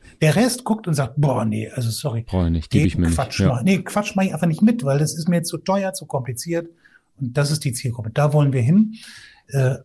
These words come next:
Speaker 1: aktuell, und da passt eben unser Ideenmanagement rein, das Wissensmanagement, das Auditmanagement, alles, was wir entwickelt haben.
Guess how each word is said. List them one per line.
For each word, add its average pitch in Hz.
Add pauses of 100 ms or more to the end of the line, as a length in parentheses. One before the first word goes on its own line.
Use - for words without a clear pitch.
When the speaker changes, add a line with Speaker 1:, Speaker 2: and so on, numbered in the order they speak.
Speaker 1:
aktuell, 165
und 180
da 147
passt 156
eben 151
unser 156
Ideenmanagement 131
rein, 123
das 151
Wissensmanagement, 123
das 156
Auditmanagement, 143
alles, 165
was 160
wir 123
entwickelt 151
haben. 123